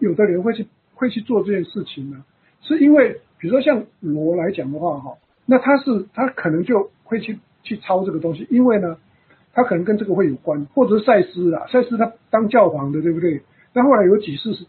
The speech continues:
当抄写经书的，那为什么他会这样呢？因为他要保持那个，那个记录，这是一个。再来就是他人格的某些部分的一个补偿。好，这跟他们的过去经历的人际关系跟这个知识有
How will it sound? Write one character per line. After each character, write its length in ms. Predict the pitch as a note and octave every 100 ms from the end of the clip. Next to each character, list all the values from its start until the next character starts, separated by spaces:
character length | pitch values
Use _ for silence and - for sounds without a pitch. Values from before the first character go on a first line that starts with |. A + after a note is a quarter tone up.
| _
当 200 | - G3+
抄 200 | G3+ F#3+
写 140 | G3 C#3+
经 200 | - F3
书 240 | - E3 D#3
的， 180 | - - _ _ _
那 120 | B3
为 120 | F4 D#4
什 80 |
么 120 | G3+ A3
他 100 | - -
会 160 | B3+
这 120 | -
样 120 | A3 F#3
呢？ 100 | B3
因 80 |
为 80 | A#3
他 240 | G#3 A#3 A#3
要 180 | A#3 - _ _ _ _
保 140 | - C3+
持 200 | - C#3 D3 D3+
那 80 | F#3
个， 140 | F3 - _
那 140 | G3+ F3
个 80 | D3+
记 180 | - E3+
录， 160 | E3 - -
这 100 | F#3
是 120 | G3
一 40 |
个。 120 | E3+
再 160 | - A#3
来 100 | D#3+
就 100 | F#3
是 60 | F#3
他 120 | F#3+
人 200 | D#3 G3
格 140 | -
的 180 | C#3 D#3+ -
某 120 | D3
些 140 | -
部 180 | - G3
分 140 | F3+
的 80 | D3+
一 40 | D#3+
个 80 |
补 120 | - - -
偿。 260 | - C3+ D3 _ _ _ _ _ _ _ _ _ _
好， 160 | - D3+
这 80 | A#3+
跟 160 | F#3+ A3
他 120 | A3
们 180 | F3+ D#3
的 220 | E3 - - _
过 160 | - G#3+
去 120 | G#3+
经 240 | - A3
历 60 | G#3
的 120 | E3
人 160 | D3+ E3+
际 100 | F#3
关 160 | F#3 E3
系 80 |
跟 140 | F3+ G3
这 60 |
个 80 | F#3
知 160 | - G#3
识 240 | - F#3+ - _
有 200 | F3+ C#3